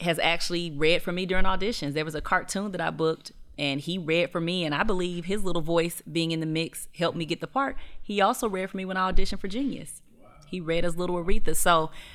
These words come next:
Speaker 1: there's buy-in, you know, from my entire family, and I'm so thankful because everybody doesn't have that. They don't have people who are helping push this machine forward. And, um, my goal is just, again, to be impactful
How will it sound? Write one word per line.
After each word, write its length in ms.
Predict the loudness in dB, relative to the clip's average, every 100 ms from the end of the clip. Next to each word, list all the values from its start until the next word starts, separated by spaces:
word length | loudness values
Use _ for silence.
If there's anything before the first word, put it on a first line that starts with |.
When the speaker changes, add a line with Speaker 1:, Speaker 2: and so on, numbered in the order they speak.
| -18 2
Speaker 1:
there's 220 | 4 4
buy-in, 800 | 2 4 4 2 0 0 -4 -8 -8
you 160 | -4 0
know, 360 | 0 -2 -8 -14 _ _
from 200 | -2 2
my 160 | 2
entire 460 | 0 -2 -2 -2 -4
family, 580 | -4 -2 -2 -2 -6 -6
and 140 | -2
I'm 80 | -2
so 240 | 0 -4
thankful 340 | 0 -2 -2 -6
because 300 | -6 -8 -8 -8
everybody 320 | -6 -2 -4
doesn't 240 | -4 -6
have 240 | -6 -6 -8
that. 240 | -12 -8
They 100 | -8
don't 140 | -6
have 220 | -4 -4 -4
people 280 | -8 -8
who 280 | -6 -6 -8 -14 -10
are 120 | -6
helping 360 | 0 0 0 -6
push 300 | -4 -4 -4
this 160 | -6 -8
machine 420 | -6 -6 -6 -8
forward. 540 | -8 -8 -8 -10 -12 -10
And, 440 | -6 -6 -6 -10 -8
um, 380 | -8 -6 -8 -10
my 160 | -4 -4
goal 280 | 0 -2 -2
is 120 | -4
just, 180 | -8 -8
again, 240 | -8 -8
to 100 | -8
be 160 | -10 -8
impactful 640 | -8 -8 -8 -12 -14 -14